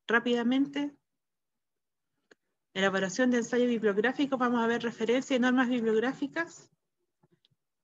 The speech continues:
La referencia en el texto va a ser la norma apa, que cuando ustedes hacen una referencia, ponen el autor, entre paréntesis,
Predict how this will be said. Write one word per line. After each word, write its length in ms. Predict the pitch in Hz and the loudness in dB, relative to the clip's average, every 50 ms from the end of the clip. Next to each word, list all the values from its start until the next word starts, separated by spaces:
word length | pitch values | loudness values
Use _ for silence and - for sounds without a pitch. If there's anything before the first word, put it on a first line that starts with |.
| _ _ _ | _ _ _
La 80 | - 185 | -6 -4
referencia 420 | 202 202 - 208 220 262 254 - | -2 0 2 4 4 4 2 2
en 80 | 285 269 | 2 2
el 120 | 269 247 | 2 2
texto 300 | - 285 294 285 - 294 | 0 -2 -4 -2 0 0
va 80 | 262 254 | 0 0
a 20 | |
ser 180 | 233 - 254 226 | 0 0 -2 0
la 160 | 240 240 233 | 0 0 0
norma 400 | 220 233 240 226 226 220 220 247 | 2 0 0 0 0 2 2 2
apa, 380 | 277 285 285 302 311 330 320 - _ _ _ _ _ _ _ _ _ _ _ | 0 2 2 0 0 -2 -4 -12 _ _ _ _ _ _ _ _ _ _ _
que 100 | - 202 | -10 -6
cuando 280 | 190 190 208 208 202 196 | 0 2 2 2 2 -2
ustedes 320 | 175 - - 240 240 233 | -4 -2 0 2 2 2
hacen 220 | 247 240 - 262 262 | 0 0 0 0 2
una 180 | 262 262 254 | 2 2 2
referencia, 760 | 254 254 - - 262 262 262 269 262 - - 262 262 277 - - _ _ _ | 0 -2 -2 -2 0 0 0 0 0 -2 -2 -2 -2 -2 -4 -8 _ _ _
ponen 280 | - 226 220 226 220 220 | -2 0 0 2 2 2
el 140 | 214 208 202 | 2 2 0
autor, 480 | 190 185 185 - - 262 277 294 277 - | 0 -2 -4 -2 0 2 2 2 0 -2
entre 220 | - 220 214 - 240 | -4 -4 -2 0 0
paréntesis, 840 | 233 233 233 262 277 277 277 277 277 - - 294 294 - - - _ | 2 2 4 4 2 2 2 0 -4 -2 -2 -2 -2 -4 -8 -20 _